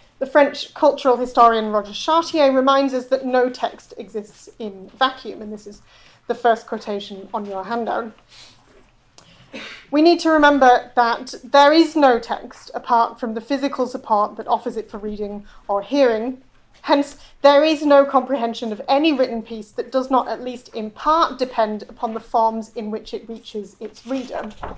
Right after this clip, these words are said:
In other words, reading and understanding are always to some extent conditioned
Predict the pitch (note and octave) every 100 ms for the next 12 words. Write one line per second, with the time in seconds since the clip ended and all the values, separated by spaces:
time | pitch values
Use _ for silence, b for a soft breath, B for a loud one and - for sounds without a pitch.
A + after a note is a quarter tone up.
0 | - - - - - - - - - -
1 | b b b b b b b b b b
2 | b D4 D#4+ D#4 C4 B3+ - B B B
3 | B3+ D4 D4 D4 C4+ C4 B3+ A3+ A3 A3
4 | A#3 G#3+ G#3 - D4+ D4+ C#4+ B3+ A#3+ A3+
5 | A3+ A#3+ A#3+ A3 G#3+ G#3+ A3+ - - F4
6 | E4 - - B3 B3 B3 A3+ A#3 A#3 A3+
7 | G#3+